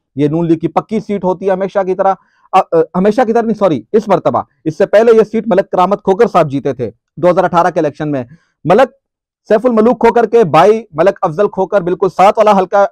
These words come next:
एन ए वन ट्वेंटी फ़ाइव, यहाँ पर जावेद उमर साहब जो पीटीआई के हिमायत याफ्ता थे, उनसे इलेक्शन जीत चुके हैं। <clears throat> एन ए वन नाइनटीन, मरियम नवाज बमुकाबला मियां शहजाद फारूक, जो कि मियां इबाद फारूक के भाई है, जो इस वक्त जेल में है। और ये वही मियां इबाद फारूक साहब है जिनके बेटे की,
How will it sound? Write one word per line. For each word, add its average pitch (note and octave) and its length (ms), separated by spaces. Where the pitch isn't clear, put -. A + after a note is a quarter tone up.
एन A3 200
ए G#3+ 40
वन F#3+ 260
ट्वेंटी F#3 300
फ़ाइव, F#3 260
यहाँ F3+ 260
पर F3+ 120
जावेद D#3 360
उमर F3 220
साहब E3+ 300
जो D3+ 60
पीटीआई D#3+ 360
के F3 120
हिमायत D#3+ 340
याफ्ता E3+ 260
थे, F3 120
उनसे E3 360
इलेक्शन D3+ 480
जीत D#3 240
चुके - 200
हैं। A#2+ 200
<clears throat> A3 180
एन C#4 180
ए C#4 100
वन C4 140
नाइनटीन, G#3+ 540
मरियम G#3+ 240
नवाज G#3 360
बमुकाबला F#3 600
मियां F3+ 260
शहजाद E3+ 480
फारूक, E3+ 300
जो E3 120
कि F3 140
मियां F3+ 280
इबाद E3 260
फारूक E3 340
के E3 80
भाई E3+ 280
है, F3+ 160
जो C#3+ 120
इस C3+ 140
वक्त C#3+ 120
जेल E3 340
में F#3 120
है। F#3 160
और D3+ 80
ये F#3 100
वही A3+ 240
मियां A3 200
इबाद G3+ 240
फारूक F#3 240
साहब F#3 220
है F#3 60
जिनके E3 280
बेटे D#3+ 320
की, F3 280